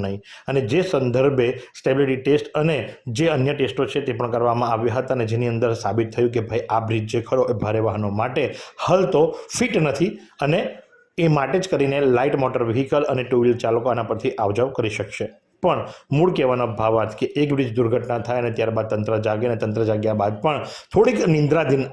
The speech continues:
આળસ મરડતી હોય એવું લાગી રહ્યું હતું. અઢારમીએ જ્યારે જાહેરનામું બહાર પાડવામાં આવ્યું તો તે પહેલાં આ વ્યવસ્થા શા માટે ન કરવામાં આવી અને અઢારમીએ જાહેરનામું પડી ગયું તો અઢારમીનો દિવસ, ઓગણીસમીનો દિવસ અને વીસમીના દિવસે જ તંત્ર દ્વારા આ રીતેની તજવીજ હાથ ધરવામાં આવી. આ તો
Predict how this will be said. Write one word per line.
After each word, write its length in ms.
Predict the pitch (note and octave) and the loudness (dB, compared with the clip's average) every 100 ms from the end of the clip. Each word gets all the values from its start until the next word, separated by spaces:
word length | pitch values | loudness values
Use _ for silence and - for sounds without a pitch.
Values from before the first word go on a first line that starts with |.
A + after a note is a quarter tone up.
| B2+ | 0
આળસ 240 | F3+ F#3+ D#3 | 0 2 2
મરડતી 360 | D#3 D3+ D3 C3+ | 0 0 0 2
હોય 180 | C#3+ | 4
એવું 160 | C3 A#2+ | 4 4
લાગી 200 | A2 A#2+ | 2 0
રહ્યું 180 | B2+ B2 | 2 2
હતું. 180 | B2+ C3 | 2 0
અઢારમીએ 420 | G#2+ A2+ A#2 B2 A#2+ | 2 0 0 0 0
જ્યારે 320 | A#2+ A#2 A2 | 0 -2 -2
જાહેરનામું 380 | A2+ A#2 A2+ A2+ | -2 0 -2 0
બહાર 100 | A2 A2 | 0 -2
પાડવામાં 360 | G#2+ A#2 A#2+ - | -2 -2 -2 -2
આવ્યું 240 | C3+ C#3+ B2 - - | 0 0 0 -6 -2
તો 100 | D3+ D3+ | 0 4
તે 80 | D3 | 2
પહેલાં 360 | C#3+ C3 B2+ | 4 2 2
આ 80 | B2 A#2 | 2 2
વ્યવસ્થા 300 | A2+ A2+ C3+ | 0 0 0
શા 140 | - A2 | 0 0
માટે 140 | A2 B2 | 0 0
ન 120 | A2+ A#2+ A2+ | -2 -2 0
કરવામાં 380 | G#2 G#2 G2+ | 0 0 0
આવી 180 | G2 G2+ G2+ - - | -2 -4 -8 -10 -6
અને 100 | D3+ B2+ | -4 -2
અઢારમીએ 480 | A2 A#2+ D#3 D#3+ D#3 | -2 0 2 2 2
જાહેરનામું 400 | C3 C#3 B2+ B2+ B2 | 0 0 0 -2 0
પડી 180 | A2+ A#2 | 0 2
ગયું 180 | A#2+ C3 | 2 2
તો 80 | B2+ | 0
અઢારમીનો 480 | G#2+ G#2 A#2+ B2 B2 A#2 | 0 0 -2 0 -2 0
દિવસ, 260 | A#2+ B2+ A#2 C3 | 2 2 0 -2
ઓગણીસમીનો 480 | B2 E3+ E3+ C3+ B2 | 0 0 0 -2 2
દિવસ 200 | A#2+ A#2+ B2+ | 2 2 -2
અને 120 | A2 | -2
વીસમીના 340 | A#2+ A#2+ B2+ A#2+ | -2 -2 -4 -2
દિવસે 200 | A#2 G#2 D3+ | -4 0 0
જ 240 | C3+ C#3 - - - | 2 0 0 -10 -4
તંત્ર 300 | C#3 C3 C3 A2+ | -2 0 0 0
દ્વારા 260 | A2 A#2 A#2+ | 0 2 0
આ 40 | A2+ | -2
રીતેની 340 | A2 A2 A#2 A#2+ | -2 -2 -2 -2
તજવીજ 300 | G#2+ A2+ G#2 | -2 -2 -4
હાથ 160 | G#2+ G#2 | -4 -2
ધરવામાં 420 | G2+ G#2 A2 A#2 | 0 0 -2 -2
આવી. 220 | G#2+ G2+ G2 - - - - | 0 -2 -4 -12 -20 -6 -2
આ 100 | D#3 | 0
તો 140 | F3 | 2